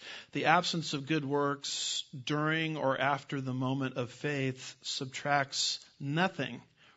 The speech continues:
from one's eternal position in Christ. However, good works determine whether one will receive eternal rewards."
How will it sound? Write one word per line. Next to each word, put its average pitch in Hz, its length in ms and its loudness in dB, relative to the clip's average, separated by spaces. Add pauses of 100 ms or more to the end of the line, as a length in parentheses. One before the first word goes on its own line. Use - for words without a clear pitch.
(140)
from 135 200 -2
one's 139 260 0
eternal 131 400 0
position 127 600 -4 (340)
in 127 180 -8
Christ. 123 640 -6 (540)
However, 214 400 4
good 226 180 6
works 156 480 8
determine 160 540 2
whether 147 280 4
one 139 300 2
will 131 140 2
receive 127 520 0
eternal 117 680 -4
rewards." - 720 -2